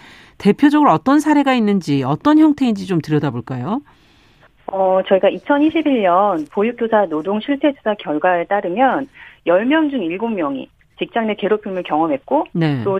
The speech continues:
Speaker 2: 직장 내 괴롭힘의 가해자로 칠십팔 프로가 원장이라고 답변을 했습니다.
Speaker 1: 네.
Speaker 2: 그래서 주로 원장이 가해자가 되어서 원장이라는 권위를 이용해 보육교사들을 괴롭히는 사례가 많이 일어나고 있는데요.
Speaker 1: 네.
Speaker 2: 예를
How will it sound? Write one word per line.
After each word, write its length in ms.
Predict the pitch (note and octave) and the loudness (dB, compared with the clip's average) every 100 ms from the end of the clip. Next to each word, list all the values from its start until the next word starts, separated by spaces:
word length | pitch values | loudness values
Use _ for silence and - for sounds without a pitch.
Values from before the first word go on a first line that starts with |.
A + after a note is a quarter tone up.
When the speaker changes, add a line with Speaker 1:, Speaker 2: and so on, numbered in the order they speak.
| - | -6
Speaker 2:
직장 360 | G#3 - C#4+ C#4+ | -8 -2 0 0
내 100 | C4+ | -2
괴롭힘의 520 | - F3+ G#3 G3 F3+ - | -2 -6 -6 -6 -8 -8
가해자로 920 | - F3 A3+ A3+ D#3+ D3 F3 D3+ B2+ - - - | -4 -2 -2 -2 -4 -4 -4 -6 -8 -16 -20 -4
칠십팔 440 | F4 F4+ F4 F4+ | -2 -2 -2 -4
프로가 400 | F4+ E4 D4 A3+ F3+ | -2 -8 -2 0 0
원장이라고 760 | D3 G3 C4+ D4+ C4 F#3+ E3 | -2 -2 0 0 0 -2 -4
답변을 460 | D#3 - - E3 E3 | -8 -10 -6 -4 -4
했습니다. 600 | A3 - G3+ C#3 C#3 C#3+ | -6 -8 -6 -2 -2 0
Speaker 1:
네. 120 | D3 D3+ | 0 0
Speaker 2:
그래서 60 | C#3 C3 A#2+ - | -2 -6 -10 -8
주로 260 | A3+ A3+ G3 | -4 -2 0
원장이 680 | D3+ F#3 A3 C#4 C4+ C#4+ C#4 | -2 -2 -2 0 0 -2 -4
가해자가 560 | - E3 F3 F3 D#3+ | -6 -6 -4 -4 -4
되어서 520 | D3+ C#3 C3+ G#3+ B3+ D#4 _ _ | -6 -6 -4 0 -2 -2 _ _
원장이라는 600 | - F#3+ A#3+ A3 F3 D3+ | -4 -2 -2 -2 -4 -4
권위를 500 | - F#3+ G#3 F#3 D3+ | -4 -4 -2 -4 -6
이용해 540 | E3+ E3+ D3 F#3 D3+ B2+ - - - | -6 -4 -2 -2 -2 -6 -16 -20 -4
보육교사들을 800 | G#3+ C4+ C4 B3 A3 G#3 F#3 F#3+ | -2 -2 -2 -4 -4 -6 -16 -12
괴롭히는 500 | - F3+ - F#3 F#3+ | -8 -8 -8 -10 -6
사례가 460 | B3+ B3+ A#3 A3+ | -4 -4 -2 -2
많이 300 | A3 B2+ D3+ - | -2 -4 -6 -10
일어나고 540 | - G3+ D#3 F3+ E3+ D#3 | -8 -4 -2 -2 -2 -4
있는데요. 580 | C#3+ D3 C#3+ G3 A#3+ F3+ | -8 -8 -4 -2 0 0
Speaker 1:
네. 480 | E3 D3 C3 A#2+ F3 | 0 -2 -4 -6 -2
Speaker 2:
예를 460 | F#3 B3 D4+ C#4+ | -2 0 -2 -4